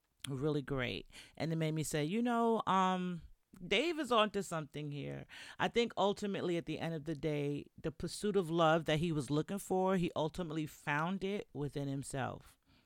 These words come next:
you know, because at the end you was thinking like, "Oh, he's gonna be with someone." And then you see he actually takes this pilgrimage to Africa and links up with Drake. And he's like, "Yo, I wanna write songs about heartbreak and,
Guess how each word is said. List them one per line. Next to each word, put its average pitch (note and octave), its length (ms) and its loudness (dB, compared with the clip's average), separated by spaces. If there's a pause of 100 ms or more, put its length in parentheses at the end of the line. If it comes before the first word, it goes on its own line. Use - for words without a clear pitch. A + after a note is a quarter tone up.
(140)
you C#3+ 120 -6
know, C#3 320 -4 (220)
because D3+ 240 -2
at E3 140 0
the E3+ 160 2
end E3+ 200 -2
you E3+ 80 0
was D#3+ 140 0
thinking D#3 340 -4
like, D3 220 -6
"Oh, A#3+ 200 2
he's G#3 220 -2
gonna G3 380 -2 (500)
be B3 180 4
with G#3+ 180 2
someone." D3 600 -4 (220)
And E3 100 -2
then F3 80 0
you F#3+ 100 2
see G3 200 0
he F#3+ 140 4
actually E3+ 280 2
takes F3 240 -2
this D#3 220 -4
pilgrimage D#3+ 840 0
to - 160 0
Africa D3+ 720 2
and C#3+ 220 0
links D#3+ 260 -2
up C#3+ 160 -2
with C#3+ 140 -4
Drake. D3+ 420 -2
And C3 220 0
he's D3+ 200 0
like, C3+ 220 0
"Yo, F#3 120 4
I G3+ 100 4
wanna A#3+ 260 4
write A3 300 4
songs A3 580 2
about F#3 360 -2
heartbreak G3 760 2
and, E3+ 180 -4